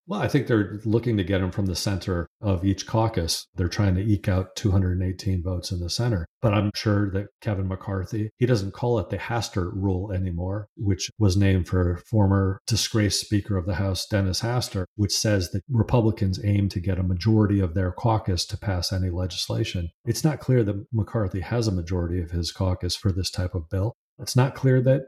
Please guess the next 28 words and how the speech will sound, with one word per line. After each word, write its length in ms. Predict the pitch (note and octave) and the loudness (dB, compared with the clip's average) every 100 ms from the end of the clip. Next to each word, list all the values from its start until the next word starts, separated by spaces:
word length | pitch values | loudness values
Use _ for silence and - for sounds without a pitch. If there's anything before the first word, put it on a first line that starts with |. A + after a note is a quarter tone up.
| - | -2
Jeffries 460 | C3 C3 - A2+ G#2 | -2 0 0 -2 0
does 280 | B2 G#2+ | -2 -2
either 400 | D3+ C#3+ E2 E2 - | -2 -2 -4 -8 -2
for 140 | A#2+ | 0
the 100 | G#2+ | 2
compromise 600 | F2 B2 A#2 G2+ F#2 F2 - | 0 0 0 0 0 -2 -4
that's 160 | F#2 | -8
being 260 | - F2 F2 | -6 -6 -6
reported. 480 | D#2+ - C3+ E2 D2+ - | -6 -4 -4 -4 -8 0
But, 240 | - - - | 0 2 2
you 80 | C3+ | 4
know, 140 | B2+ | 4
the 120 | A2+ | 2
crazy 440 | - E3+ G3 D3+ G#2 | 2 4 4 4 2
thing 240 | A2 F#2+ | 2 0
about 340 | F#2 G2 F#2+ | 0 -2 -2
this 260 | G#2 F#2 - | -2 -4 -2
entire 580 | G#2 F2+ - A2 G#2+ F2+ | -2 -2 -2 0 0 0
thing 420 | - A2 F2 F2+ | 0 0 0 0
is 520 | G#2+ G2 F2+ F2 - - | 2 4 4 0 -6 2
we're 120 | B2+ | 2
talking 420 | - F3 C#3+ B2+ | 2 0 0 0
about 320 | G#2 F#2+ F#2 | 0 0 -2
spending 580 | - - G2+ G2+ G2+ F#2 | -2 0 2 2 2 0
cuts 360 | - F#2 F2 - | -2 -4 -4 -4
in 100 | F2 | -4
this 200 | F2+ - | -4 -6
bill 400 | - F#2 E2+ | -6 -4 -4